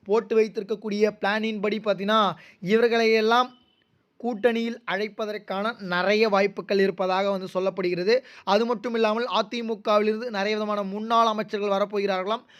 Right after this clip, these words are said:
அவர்களுக்கும் பார்த்தீங்கன்னா முக்கிய பொறுப்புகள், அதுக்கப்புறம் பார்த்தீங்கன்னா முக்கிய தொகுதிகளை வந்து கு-, வழங்குவதற்கான வாய்ப்புகள் இருப்பதாக வந்து சொல்லப்படுகிறது. இதை தொடர்பாக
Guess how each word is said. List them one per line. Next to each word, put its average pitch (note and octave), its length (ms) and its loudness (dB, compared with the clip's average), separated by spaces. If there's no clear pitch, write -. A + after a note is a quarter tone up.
அவர்களுக்கும் A#3+ 680 4
பார்த்தீங்கன்னா A3+ 380 0
முக்கிய A3+ 400 -2
பொறுப்புகள், A3 680 -2
அதுக்கப்புறம் G#3+ 500 2
பார்த்தீங்கன்னா A3 280 2
முக்கிய G3+ 400 -2
தொகுதிகளை A3+ 560 2
வந்து G#3+ 220 -2
கு-, A3 140 -6
வழங்குவதற்கான G#3 800 -2
வாய்ப்புகள் G3+ 480 -2
இருப்பதாக G3 480 -2
வந்து G3 260 -2
சொல்லப்படுகிறது. F#3 560 -4
இதை G#3+ 200 -4
தொடர்பாக A3 580 0